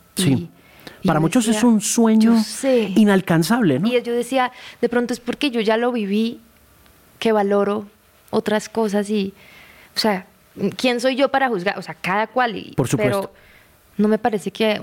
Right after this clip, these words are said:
Speaker 2: a-, alguien deba hacerte sentir o no merecedora de estar en un lugar, y sentía que estas personas que les decían que no, sentían que ellos eran los del problema por n-, haberles sido negada una visa.
Speaker 1: Además, porque a diferencia de nosotros en,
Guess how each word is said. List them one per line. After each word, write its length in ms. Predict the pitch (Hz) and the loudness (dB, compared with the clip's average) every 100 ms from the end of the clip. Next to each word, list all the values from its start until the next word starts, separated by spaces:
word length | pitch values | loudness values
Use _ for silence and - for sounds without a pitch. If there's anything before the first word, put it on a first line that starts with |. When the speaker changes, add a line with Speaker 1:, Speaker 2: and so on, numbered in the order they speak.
| - - | -10 -14
Speaker 2:
a-, 140 | 78 | -14
alguien 440 | - 202 196 196 202 | -6 -6 -4 -2 0
deba 180 | 208 208 | 0 0
hacerte 440 | 214 196 - 220 | -2 -6 -4 -4
sentir 440 | 208 190 175 196 | 0 -2 0 0
o 60 | 190 | 2
no 120 | 196 | 0
merecedora 720 | 196 196 196 - 170 170 170 180 | 2 2 0 0 2 2 2 0
de 60 | |
estar 280 | 170 - 165 | -4 -4 -2
en 100 | 170 | 0
un 160 | 170 170 | 0 0
lugar, 300 | 170 175 - - - _ - 202 | 0 0 -4 -10 -20 _ -8 -4
y 60 | 190 | -2
sentía 400 | 196 185 196 185 | -2 0 0 -2
que 260 | - 202 - - - - _ _ _ | -2 -2 -4 -20 -20 -20 _ _ _
estas 240 | - - - | -6 -6 -2
personas 400 | 202 196 185 185 | -4 0 -2 0
que 100 | 202 | -2
les 80 | |
decían 300 | 196 175 175 | 0 0 -2
que 120 | 175 196 | 0 0
no, 140 | 175 | 0
sentían 400 | 165 180 180 190 | 2 0 2 0
que 160 | 185 190 | 0 -2
ellos 380 | - 214 208 196 | 0 0 0 -2
eran 200 | 196 190 | -2 0
los 140 | 190 180 | -2 -2
del 140 | 170 | -4
problema 500 | 175 165 165 170 170 | -4 -4 -2 0 -2
por 180 | 170 180 | -2 -2
n-, 160 | 165 165 - | -2 -2 -6
haberles 640 | 170 165 165 - - 185 170 | -4 -4 -6 -12 -6 -6 -4
sido 280 | - 196 | -2 0
negada 500 | 185 175 170 165 170 - | 2 0 0 -2 -4 -4
una 220 | 175 175 | -4 -2
visa. 340 | 185 185 - - - | -2 -4 -8 -12 0
Speaker 1:
Además, 260 | 165 160 | 2 2
porque 260 | - 196 - | 0 -2 2
a 60 | 202 | 2
diferencia 580 | 165 165 147 147 - | 2 2 0 0 0
de 140 | 190 151 | 2 4
nosotros 600 | 135 135 190 185 170 160 | 2 2 2 2 -2 2
en, 200 | 147 | 0